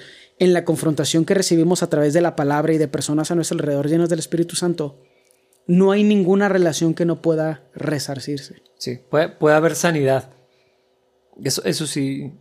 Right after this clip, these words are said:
Speaker 1: Totalmente.
Speaker 2: es seguro. Puede haber
Speaker 1: Entre
Speaker 2: perdón.
Speaker 1: malos padres e hijos,
Speaker 2: Ujú.
Speaker 1: entre esposos divorciados, o sea, todo es posible.
Speaker 2: Sí.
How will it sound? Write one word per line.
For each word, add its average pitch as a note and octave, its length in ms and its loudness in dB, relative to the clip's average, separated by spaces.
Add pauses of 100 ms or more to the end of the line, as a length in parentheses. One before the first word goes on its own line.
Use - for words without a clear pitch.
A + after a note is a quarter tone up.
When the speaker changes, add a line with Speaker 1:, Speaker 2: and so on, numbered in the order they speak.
(100)
Speaker 1:
Totalmente. C3+ 500 -6
Speaker 2:
es C3+ 80 -4
seguro. A#2+ 300 -6 (100)
Puede D3+ 160 4
haber D#3 160 4
Speaker 1:
Entre A3 220 2
Speaker 2:
perdón. G3+ 140 2
Speaker 1:
malos A3 200 2
padres G3+ 440 0
e E3 60 4
hijos, G3 600 0
Speaker 2:
Ujú. D3 260 -8
Speaker 1:
entre F#3 280 2
esposos F3 420 0
divorciados, F#3+ 880 2 (220)
o F#3+ 80 -2
sea, F3+ 420 0 (560)
todo B3+ 340 4
es - 120 -2
posible. C#3 480 -4 (160)
Speaker 2:
Sí. A#2+ 280 -4